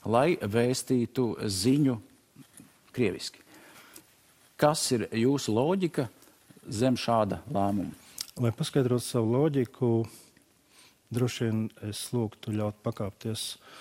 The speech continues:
Speaker 2: solīti atpakaļ vai solīti plašāk un paskatīties uz to tādā plašākā redzēju-, redzējumā, proti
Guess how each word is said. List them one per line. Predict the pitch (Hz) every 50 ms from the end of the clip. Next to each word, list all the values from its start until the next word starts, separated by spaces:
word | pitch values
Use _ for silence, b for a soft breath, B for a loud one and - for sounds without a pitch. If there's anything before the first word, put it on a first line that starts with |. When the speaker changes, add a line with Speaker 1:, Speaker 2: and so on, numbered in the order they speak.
| B B B B B B _
Speaker 2:
solīti | - - - - - 135 123 113 113 110 104 - - 127
atpakaļ | 147 - - - 127 - - 127 117 110 110
vai | 107 110 104 101
solīti | - - - 135 123 113 104 98 - -
plašāk | 123 131 123 - - - 107 101 104 - - - - - 113
un | 104 104 104 104
paskatīties | - 120 - - - 117 - 110 104 - 107 101 - - -
uz | 107 - -
to | - 120 107 98 101 - - B B B B B B B -
tādā | - 113 101 101 101
plašākā | - - 143 135 - - 110 104 - 120 113
redzēju-, | 113 131 127 113 - 120 110 104 101 104 143 - -
redzējumā, | 123 131 127 113 - 117 107 104 101 101 98 98 98 - -
proti | - 139 147 135 120 113 - - - - 110 101